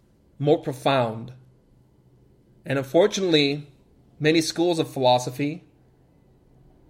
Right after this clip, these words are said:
many religions, they interpret the scriptures in a very literal way, in accordance with theories, in accordance with the eye, with what is most easily seen.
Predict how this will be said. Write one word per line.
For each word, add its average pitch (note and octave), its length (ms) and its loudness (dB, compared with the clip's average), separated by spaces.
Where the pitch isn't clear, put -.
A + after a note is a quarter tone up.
many E3 260 4
religions, C#3 800 -2
they D3 160 4
interpret F#3+ 420 0
the D3 80 -2
scriptures C#3+ 540 -2
in C#3 120 -4
a B2 60 0
very B2+ 380 0
literal C#3+ 380 2
way, A#2 400 -6
in C#3+ 100 -4
accordance D3 420 2
with B2+ 120 -4
theories, C3 840 -6
in C3 100 -4
accordance D3+ 540 4
with C#3+ 180 -4
the C#3+ 240 -6
eye, B2 560 0
with C#3+ 160 0
what C#3+ 180 4
is C3+ 100 2
most C3 340 0
easily C#3 400 -2
seen. C3 540 -6